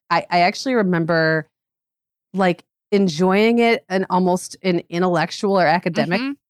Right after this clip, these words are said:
Speaker 1: way and watching it play out. And then I liked to know what was gonna happen and
Speaker 2: Yeah.
Speaker 1: to, like, be able to see the progression happen the way,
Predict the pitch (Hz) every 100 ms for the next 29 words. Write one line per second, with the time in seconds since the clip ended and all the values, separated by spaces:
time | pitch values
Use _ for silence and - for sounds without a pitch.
0 | - 220 220 277 311 208 180 180 - 202
1 | 190 - 175 170 175 196 202 202 196 196
2 | 190 _ _ 180 202 185 202 - - 208
3 | 180 185 190 190 160 170 160 156 190 196
4 | 185 180 175 170 165 - 190 180 170 170
5 | - 202 185 175 160 160 160 180 170 165
6 | - 170 156 160 160 165